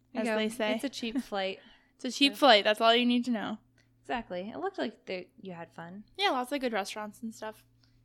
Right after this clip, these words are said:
Speaker 2: We got to see the, um, the Durham Bulls, and they were playing for what I would assume is the Governor's Cup, so maybe they'll play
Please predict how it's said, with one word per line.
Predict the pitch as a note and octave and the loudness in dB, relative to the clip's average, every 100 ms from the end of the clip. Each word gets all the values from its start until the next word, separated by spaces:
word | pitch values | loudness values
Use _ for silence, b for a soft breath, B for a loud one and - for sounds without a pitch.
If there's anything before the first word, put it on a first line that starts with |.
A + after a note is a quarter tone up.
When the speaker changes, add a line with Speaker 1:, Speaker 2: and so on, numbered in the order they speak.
| - | -8
Speaker 2:
We | B3 | 0
got | B3 A#3+ | 0 0
to | |
see | B3 B3 | -2 -4
the, | A3 A3 G#3 | -4 -4 -2
um, | G3 G3 G#3 - _ _ | -4 -6 -12 -16 _ _
the | A#3 G#3 A3+ _ _ _ _ _ _ _ - | -8 -8 -10 _ _ _ _ _ _ _ -4
Durham | A3+ A3+ A3+ A3+ | 0 2 2 2
Bulls, | G3 F#3+ A3 B3+ - - b b b b | 0 0 -2 -4 -8 -14 b b b b
and | - A3+ G#3+ G#3 | -6 -4 -4 -4
they | G#3 | -4
were | G#3+ | -6
playing | - A3 A3 G#3+ G#3+ G#3+ A3 A3 _ _ _ _ _ _ _ | -6 -6 -6 -8 -10 -12 -12 -12 _ _ _ _ _ _ _
for | - A#3 | -8 -2
what | A3+ | 0
I | A3+ | 0
would | A3 | -2
assume | G#3+ C#4+ C#4 | -4 0 2
is | A#3 A3 | 0 -2
the | A3 | -4
Governor's | A3 A3 A3+ G#3+ G#3+ - | -2 -2 -4 -4 -6 -6
Cup, | A3+ A3 - | -8 -8 -10
so | - A3 G#3 | -8 -6 -6
maybe | G#3 G#3 G#3+ | -8 -10 -10
they'll | G#3 | -10
play | G#3 G#3 G#3 G#3 G#3+ G3+ | -10 -10 -8 -8 -10 -14